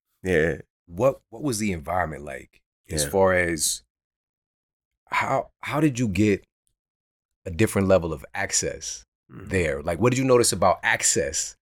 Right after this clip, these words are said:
Speaker 1: Yeah.
Speaker 2: to amenities, that kind of
Speaker 1: Right.
Speaker 2: thing, versus where you were coming from?
Speaker 1: Oh, man, it was like, it was like coming into Mayberry, man. Like,
Speaker 2: <laughs>
Speaker 1: I'm talking about, like,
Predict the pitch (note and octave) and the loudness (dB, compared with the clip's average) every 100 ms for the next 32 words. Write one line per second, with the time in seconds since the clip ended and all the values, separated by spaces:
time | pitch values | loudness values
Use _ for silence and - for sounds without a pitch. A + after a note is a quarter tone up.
0 | - - - G#2+ F2 D#2+ A#2 B2 A#2 A2+ | -18 -10 -2 0 0 2 4 4 4 4
1 | G#2+ F#2+ A2+ A2 G#2+ F#2+ G#2+ G2 F#2+ F2+ | 2 4 4 4 -2 -2 0 0 0 -4
2 | - _ - G#2 G2 G2+ E2+ F2+ E2 E2+ | -10 _ -4 0 2 0 -2 -4 -4 -8
3 | D2+ - E2+ D2+ - - _ _ _ _ | -10 -8 -8 -10 -16 -20 _ _ _ _
4 | _ G#2 G2 F#2+ G2+ C3 D#3+ A2+ G#2+ G2 | _ 0 0 2 2 2 0 -2 2 4
5 | F2+ C#2+ _ _ _ _ - C3 B2+ A2+ | 4 -2 _ _ _ _ -2 2 4 4
6 | F#2+ - A2+ G#2+ G2 F2 E2+ G#2 B2+ A2 | 2 2 0 2 2 0 0 0 0 0
7 | F#2 E2 D#2 E2 F2+ F#2 D2 D2+ E2 - | 0 0 -4 -4 -4 -4 -6 0 2 4
8 | A3+ - F#3+ - D#3 C#3 - D#3 C3+ C#3+ | 4 4 0 2 0 2 4 4 4 2
9 | B2+ A#2 G2+ G2+ G#2 A2 | 2 2 2 0 0 -2